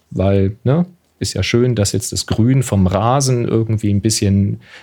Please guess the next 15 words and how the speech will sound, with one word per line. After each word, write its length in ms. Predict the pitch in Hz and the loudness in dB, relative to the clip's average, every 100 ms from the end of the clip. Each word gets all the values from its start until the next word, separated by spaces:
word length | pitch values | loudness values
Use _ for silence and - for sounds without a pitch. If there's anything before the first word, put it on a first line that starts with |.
| - | -2
ins 220 | 98 - | -2 0
Warme 340 | 104 123 127 | 0 2 2
oder 180 | 104 98 | 2 0
ins 160 | 92 - | -2 -2
Kühle 240 | 202 180 | 0 0
gezogen 560 | 143 117 123 120 120 113 | 0 0 0 0 0 0
ist, 220 | 113 - | -2 -2
aber 240 | - 101 | 0 2
das 120 | 101 - | 0 0
passt 260 | 110 - | -4 -2
jetzt 160 | 98 - | -2 0
nicht 140 | 98 | -2
fürs 180 | - - | -2 -2
grüne 300 | - 95 85 | 0 2 2
Kleid. 420 | - 101 104 107 | 0 0 0 -2